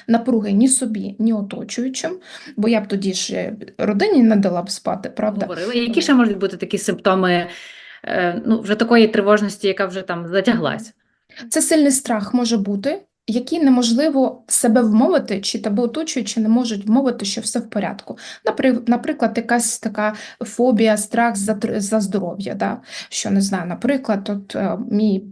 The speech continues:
Speaker 1: там дідусь помер від тромбозу, значить, і в мене це може бути, і я там хожу кожен місяць, перевіряюсь. Тобто щось занадто з-, здравого зглу-, глузду,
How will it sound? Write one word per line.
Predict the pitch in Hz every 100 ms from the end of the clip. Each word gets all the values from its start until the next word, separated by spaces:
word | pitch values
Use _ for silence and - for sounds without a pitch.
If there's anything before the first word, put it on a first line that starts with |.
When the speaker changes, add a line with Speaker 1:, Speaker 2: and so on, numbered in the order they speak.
| -
Speaker 1:
там | - 175
дідусь | 190 202 214 208
помер | 202 202 180 -
від | 180 -
тромбозу, | 196 190 262 320 240
значить, | 202 254 254 -
і | 214
в | 202
мене | 196 165 -
це | -
може | 196 196 190
бути, | 247 339 - 196
і |
я | 202 240 302
там | 311 233
хожу | 202 180 220 269
кожен | 202 196 190
місяць, | 214 226 202
перевіряюсь. | - 202 202 196 180 - - - -
Тобто | - 220 226
щось | - 320 254 214
занадто | 196 226 226 208 196 196 311 320
з-, | - -
здравого | - - 208 220 202 196 185
зглу-, | 180 196 202 180 190 196
глузду, | 190 180 175 269